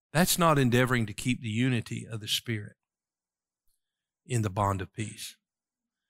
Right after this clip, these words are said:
So we have to bring ourselves into check. We have to submit ourselves to the Word of God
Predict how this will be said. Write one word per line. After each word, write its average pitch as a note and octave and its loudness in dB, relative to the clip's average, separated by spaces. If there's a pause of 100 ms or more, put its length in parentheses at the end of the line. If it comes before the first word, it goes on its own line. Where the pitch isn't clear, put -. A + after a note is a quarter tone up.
(260)
So - -2
we C#3 4
have D3+ 6
to C3 -4
bring C3+ 4
ourselves A#2+ 2
into F#2+ -4
check. - -4 (220)
We C3 4
have D#3 6
to - 0
submit C3 4
ourselves A#2+ 4
to A#2+ -8
the G2+ -4
Word E3 2
of D3 -2
God F#3+ 6